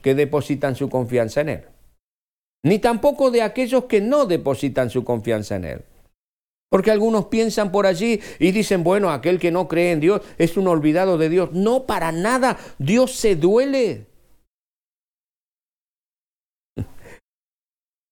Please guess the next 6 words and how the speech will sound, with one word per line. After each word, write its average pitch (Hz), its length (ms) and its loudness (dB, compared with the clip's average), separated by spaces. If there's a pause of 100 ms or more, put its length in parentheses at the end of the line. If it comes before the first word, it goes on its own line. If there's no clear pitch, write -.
(240)
Esta 262 340 4
reunión 165 540 0
está 220 280 -2
saliendo 135 760 0 (540)
al 123 160 2
aire 110 460 0